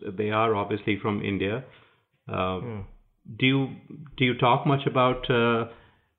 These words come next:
Speaker 1: your heritage, your
Speaker 2: Yes.
Speaker 1: roots with your
Speaker 2: Well,
Speaker 1: parents? Have you?
Speaker 2: you see,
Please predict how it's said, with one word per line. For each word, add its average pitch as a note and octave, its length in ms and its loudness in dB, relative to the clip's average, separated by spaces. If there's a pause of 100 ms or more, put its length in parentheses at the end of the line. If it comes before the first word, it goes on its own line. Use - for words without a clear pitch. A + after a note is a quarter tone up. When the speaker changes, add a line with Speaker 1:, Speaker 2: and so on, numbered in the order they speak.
Speaker 1:
your A2+ 380 6
heritage, A2+ 600 4
your G#2 540 4
Speaker 2:
Yes. B2 140 4
Speaker 1:
roots A#2 240 0 (180)
with A2 140 0
your A2+ 100 6
Speaker 2:
Well, D3+ 100 8
Speaker 1:
parents? B2 360 2
Have G2 180 -2
you? G2 120 -2
Speaker 2:
you C#3 160 4
see, E3 320 -2